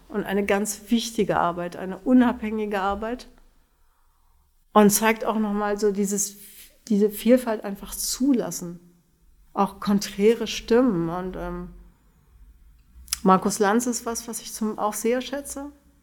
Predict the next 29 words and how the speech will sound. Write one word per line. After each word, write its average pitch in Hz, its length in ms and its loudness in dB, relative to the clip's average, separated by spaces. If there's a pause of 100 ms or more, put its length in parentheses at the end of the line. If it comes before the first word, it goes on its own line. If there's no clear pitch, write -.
(200)
ich - 200 -20
gerne 233 320 4
gucke, 277 380 -12 (960)
gerade 202 260 6
weil 196 140 6
er 240 60 4
immer 220 160 2
so 220 120 -2
versucht, 220 460 -6
ne, 240 140 -2
so 254 100 -8
den, 196 240 -10
den 196 160 -16
Volksglauben 220 960 0
und 208 220 -6
so, 196 200 -8
so 190 140 -8
mitzunehmen, 247 760 -2
aber 202 300 -8
er 202 160 -10
auch 196 140 -14
mal 208 120 -6
ganz 214 260 -10
andere 202 300 -4
und 202 160 -8
auch 185 200 -14
unbequeme 208 540 -2
Fragen 180 380 -18
stellt. - 380 -18